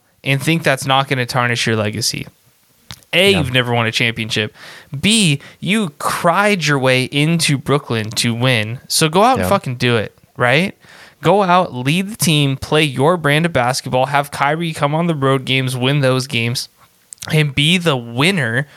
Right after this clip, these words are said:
Speaker 1: Show everyone that you are still a winner, because with those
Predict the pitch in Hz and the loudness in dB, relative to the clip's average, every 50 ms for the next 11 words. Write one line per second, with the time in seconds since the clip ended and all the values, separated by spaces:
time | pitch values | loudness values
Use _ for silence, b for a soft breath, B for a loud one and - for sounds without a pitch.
0 | b b - - - - 185 190 202 175 165 175 190 196 190 175 185 180 160 143 | b b -2 0 2 2 2 2 2 2 0 0 0 0 2 2 2 2 2 0
1 | 123 127 147 160 165 143 139 139 - - - 147 147 135 120 123 123 117 113 123 | 0 0 0 0 0 0 0 -2 -2 0 0 0 2 2 2 0 0 0 0 0
2 | 151 175 175 139 120 113 - B B B B B B - 151 147 - 170 139 127 | 0 2 2 2 0 -2 -4 B B B B B B -6 -2 0 0 0 0 0
3 | 120 131 156 190 196 - - 151 156 160 139 139 - | 0 0 0 0 0 -2 0 0 0 0 0 -4 -8